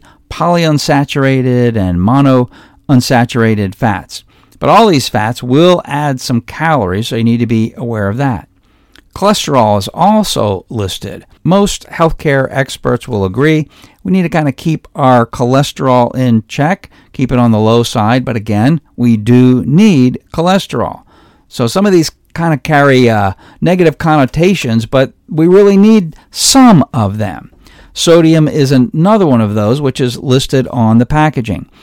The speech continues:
Again, it shouldn't be over twenty percent of your daily va-, value for that. That would be considered high. Sodium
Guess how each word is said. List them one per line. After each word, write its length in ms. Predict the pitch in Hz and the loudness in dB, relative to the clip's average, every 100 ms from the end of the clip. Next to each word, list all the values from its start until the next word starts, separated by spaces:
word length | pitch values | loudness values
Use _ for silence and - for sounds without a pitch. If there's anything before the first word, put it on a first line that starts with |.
| - - | -20 -12
Again, 440 | 123 147 165 175 160 _ _ - | -4 0 2 2 0 _ _ -6
it 140 | 123 | -6
shouldn't 440 | - 208 190 175 - | -4 0 2 2 0
be 200 | 147 - - | -2 -2 -4
over 500 | 185 202 185 131 123 | 2 4 4 4 2
twenty 300 | - 151 147 | 0 0 0
percent 480 | 139 135 127 113 - | -2 -2 0 0 -2
of 260 | 131 113 107 | -2 -2 0
your 220 | 107 110 | 0 0
daily 380 | - 113 113 113 | 0 -2 0 -4
va-, 180 | - - - | -6 -14 -8
value 560 | 123 139 151 101 101 - | -2 0 0 -2 -4 -10
for 160 | - 110 | -8 -6
that. 280 | 95 117 123 | -4 -6 -6
That 180 | 110 | -8
would 160 | - 120 | -6 -4
be 180 | 110 110 | -2 -4
considered 480 | 117 107 120 110 107 | -4 -4 -2 -2 -2
high. 400 | 120 95 147 - - - _ | -2 -2 -4 -8 -20 -20 _
Sodium 520 | - 175 165 160 151 | 0 2 4 4 2